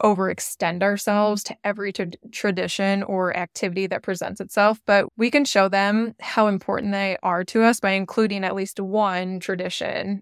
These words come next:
and being fully present during it. It's okay to say no, and it's okay that everything is not flawless during this time.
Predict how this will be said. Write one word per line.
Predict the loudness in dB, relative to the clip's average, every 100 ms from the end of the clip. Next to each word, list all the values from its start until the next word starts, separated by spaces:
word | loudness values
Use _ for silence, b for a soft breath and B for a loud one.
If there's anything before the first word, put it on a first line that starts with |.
| -4
and | -4 -4 -8 _
being | -10 -10
fully | -6 -2 -2 -4
present | -4 -6 -6 -8
during | -8 -8 -4
it. | -4 -6 _ _ _ _ _ _ _ _ _ _ _ _ -6
It's | -2
okay | 0 2 2
to | 2
say | 2 4
no, | 6 8 6 4 0 _ -4
and | -2
it's | -2 -2
okay | -2 -2 0 2 2 -2 -4 -8 -4
that | 0 2
everything | 0 -2 -4 -4
is | 0
not | 0 0
flawless | -2 -2 -2 -4 -6
during | -10 -8
this | -10 -10
time. | -8 -6 -4 -6